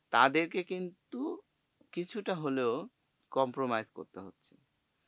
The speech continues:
এইটা করতে হতো না। আমাদের অনেক লেখক, আমাদের অনেক পোটেনশিয়াল লেখক আছে যারা হলো জনপ্রিয় হতে পারত। তাদের জনপ্রিয় হওয়াটা খুব,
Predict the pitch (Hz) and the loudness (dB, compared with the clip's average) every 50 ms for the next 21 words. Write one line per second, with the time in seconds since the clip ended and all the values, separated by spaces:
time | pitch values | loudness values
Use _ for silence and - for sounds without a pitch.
0 | _ _ - - 156 160 202 - - 190 180 175 - 170 160 175 127 - 110 107 | _ _ -2 0 2 2 2 2 2 0 -2 2 0 0 0 0 -4 -4 -4 -4
1 | 104 104 131 180 202 254 269 - 120 120 131 151 175 180 175 135 123 147 165 160 | -2 -2 -4 -4 -6 -8 -10 -8 -4 -4 -4 -4 -4 -4 -2 -2 -2 -4 -6 -8
2 | - 147 123 117 - 110 - 95 110 131 139 143 160 147 127 131 156 170 165 - | -6 -6 -6 -6 -6 -10 -10 -8 -6 -6 -6 -6 -6 -8 -6 -6 -6 -8 -8 -10
3 | _ - 127 127 131 127 - - 127 120 120 113 113 - - - - 110 - - | _ -12 -10 -8 -8 -8 -6 -4 -4 -4 -4 -6 -8 -10 -12 -12 -12 -12 -12 -12
4 | - 95 101 107 104 113 117 123 127 127 139 143 - _ _ _ _ _ _ _ | -16 -8 -4 -2 -2 -2 -2 -4 -4 -6 -6 -6 -8 _ _ _ _ _ _ _
5 | - 107 139 143 147 147 - - 147 151 151 147 139 - 127 - 127 123 - _ | -4 0 0 2 2 0 -2 -2 -2 -2 -2 -2 -6 -8 -6 -4 -6 -6 -6 _
6 | - 85 85 92 123 _ _ _ _ _ _ _ _ 120 120 123 131 117 127 131 | -16 -16 -16 -16 -20 _ _ _ _ _ _ _ _ -10 -6 -6 -4 -2 -2 0
7 | 131 135 127 - 139 143 143 143 135 131 139 127 127 127 127 - 143 139 135 135 | 0 -2 -4 -4 -6 -6 -4 -6 -6 -4 -4 -2 -2 -2 -4 -2 -4 -4 -4 -6
8 | - _ _ _ _ _ - 156 151 | -10 _ _ _ _ _ -2 -2 -2